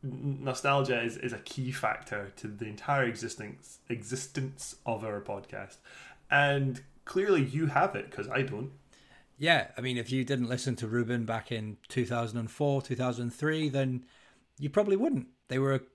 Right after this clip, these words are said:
Speaker 2: relatively short-lived band. The, uh, the flame that burns twice as bright burns out quickest.
Speaker 1: Blech, twice as bright.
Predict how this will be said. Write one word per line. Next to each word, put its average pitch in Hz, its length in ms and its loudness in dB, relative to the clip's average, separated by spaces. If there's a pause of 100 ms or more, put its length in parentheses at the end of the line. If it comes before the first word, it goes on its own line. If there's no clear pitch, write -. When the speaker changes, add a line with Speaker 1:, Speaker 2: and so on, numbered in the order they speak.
(120)
Speaker 2:
relatively 139 760 2
short-lived 135 680 0
band. 135 360 -2
The, 110 220 -4
uh, 104 180 -2
the 104 140 -12
flame 127 420 0
that 117 300 -4
burns 117 460 -4
twice 123 320 -4
as 113 100 -10
bright 123 380 -6
burns 113 280 -8
out 117 200 -8 (500)
quickest. - 480 -16 (560)
Speaker 1:
Blech, 160 680 0 (300)
twice 131 580 2
as 113 180 0
bright. 120 640 2